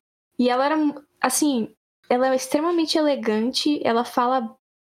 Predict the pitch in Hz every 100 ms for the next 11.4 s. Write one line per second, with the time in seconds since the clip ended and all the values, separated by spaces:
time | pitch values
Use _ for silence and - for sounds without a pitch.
0 | _ _ - 247 240 254 247 247 233 233
1 | 226 202 202 240 - 247 247 262 254 262
2 | 285 480 320 254 262 262 262 277 254 214
3 | 202 208 277 - _ _ _ _ - 262
4 | 294 302 370 320 285 339 330 302 285 247
5 | 233 240 - 233 233 233 - - 285 339
6 | - _ _ _ _ _ _ 269 262 254
7 | 214 - _ - - 240 247 - 269 247
8 | 240 - - 339 392 403 339 302 226 202
9 | 247 - - - - 277 349 320 254 285
10 | - - 247 247 - 269 247 226 233 233
11 | 247 226 220 -